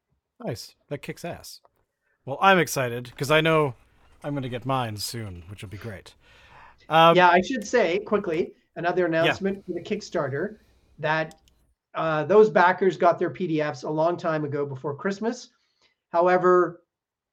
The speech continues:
Speaker 2: the, their, um, printed books, the U K backers,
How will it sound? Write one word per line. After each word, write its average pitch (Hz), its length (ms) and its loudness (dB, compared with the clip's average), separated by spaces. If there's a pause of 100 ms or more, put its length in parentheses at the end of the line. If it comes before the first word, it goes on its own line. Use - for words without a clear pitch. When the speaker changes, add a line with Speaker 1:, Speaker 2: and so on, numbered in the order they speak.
(380)
Speaker 2:
the, 160 460 -4
their, 180 720 -2
um, 139 580 -10 (380)
printed 247 380 -4
books, - 460 -6 (480)
the 156 120 -8
U 190 160 0
K 208 200 4
backers, 180 640 0